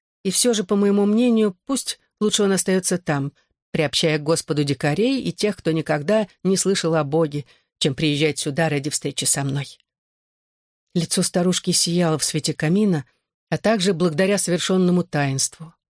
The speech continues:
Анжела прикусила губу. Отец Одвайер похлопал миссис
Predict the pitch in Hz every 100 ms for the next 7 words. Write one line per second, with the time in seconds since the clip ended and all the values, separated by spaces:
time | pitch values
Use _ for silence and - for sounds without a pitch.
0 | _ _ _ - 196 233 233 233 - 175
1 | - 156 175 165 156 147 139 135 _ _
2 | _ _ _ _ _ _ _ _ _ 151
3 | 147 151 - 156 143 147 226 233 - _
4 | 139 - 160 156 147 147 151 -